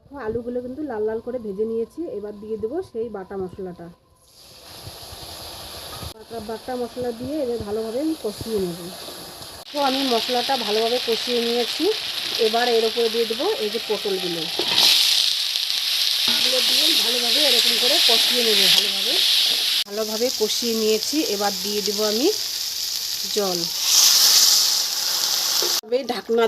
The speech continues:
দেব না, এভাবে আমি ভালোভাবে ফুটিয়ে নেব। আর আমি এই যে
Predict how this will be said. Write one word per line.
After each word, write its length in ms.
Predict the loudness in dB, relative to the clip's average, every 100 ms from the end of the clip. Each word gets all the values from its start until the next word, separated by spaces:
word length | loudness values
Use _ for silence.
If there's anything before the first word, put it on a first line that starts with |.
| 4
দেব 120 | 4 4
না, 60 | 4 4 4
এভাবে 240 | 4 4 4
আমি 100 | 4 0
ভালোভাবে 320 | -2 0 0 0
ফুটিয়ে 280 | -4 0 2
নেব। 120 | 2 0 -2 -6 -20 -14 -6 -2
আর 80 | -2 0
আমি 160 | 6 6 6
এই 60 |
যে 100 | 4